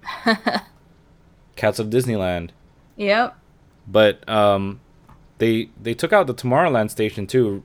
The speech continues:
Speaker 2: real quick, so you don't, you never see that.
Speaker 1: Yeah.
Speaker 2: Um, I don't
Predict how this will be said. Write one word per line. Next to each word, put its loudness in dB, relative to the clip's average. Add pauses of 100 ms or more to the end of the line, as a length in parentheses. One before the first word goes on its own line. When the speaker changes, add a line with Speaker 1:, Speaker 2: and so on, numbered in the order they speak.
(120)
Speaker 2:
real 4
quick, 2
so -2
you -4
don't, -2
you -4
never 2
see -4
that. -4 (520)
Speaker 1:
Yeah. 0
Speaker 2:
Um, -10 (1500)
I 4
don't 4